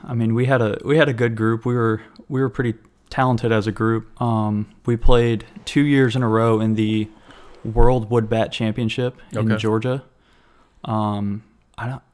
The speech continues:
Speaker 1: both years, I don't think we played very well in that tournament, but I remember one year we went down and played there, and then on the way back stopped in Myrtle Beach and played in a tournament there. We ended up placing third.
Speaker 2: Wow, nice.
Speaker 1: That was the,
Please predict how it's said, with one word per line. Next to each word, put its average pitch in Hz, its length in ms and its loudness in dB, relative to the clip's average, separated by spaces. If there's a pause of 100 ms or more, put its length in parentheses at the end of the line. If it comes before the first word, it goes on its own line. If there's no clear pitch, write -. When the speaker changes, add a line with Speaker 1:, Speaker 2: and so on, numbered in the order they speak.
Speaker 1:
both 135 300 -4
years, 123 220 -2
I 117 60 -2
don't 110 140 -4
think 110 200 -8
we 107 120 -2 (220)
played 113 300 -4
very 107 180 -2
well 107 180 -4
in 104 60 -6
that 107 160 -8
tournament, 104 360 -8
but 104 80 -10
I 107 40 -6
remember 110 360 -2
one 123 240 -2
year 117 360 0 (480)
we 117 80 0
went 123 240 0
down 127 240 2
and 107 100 0
played 123 340 4
there, 107 400 2 (100)
and 113 160 -2
then 104 180 -4
on 120 180 0
the 120 80 2
way 107 140 0
back 113 320 0
stopped - 500 -4
in 104 420 -2 (140)
Myrtle 113 360 -2
Beach 113 460 -6 (580)
and 104 120 -8
played 113 240 -2
in 104 100 0
a 101 60 -2
tournament 107 400 -4
there. 107 260 -2
We 107 120 -2
ended 110 160 -2
up 104 180 -4 (320)
placing 110 340 -4
third. 110 520 -2
Speaker 2:
Wow, 120 200 -6
nice. 110 340 -8 (120)
Speaker 1:
That 107 160 -2
was 104 140 -8
the, 104 440 -4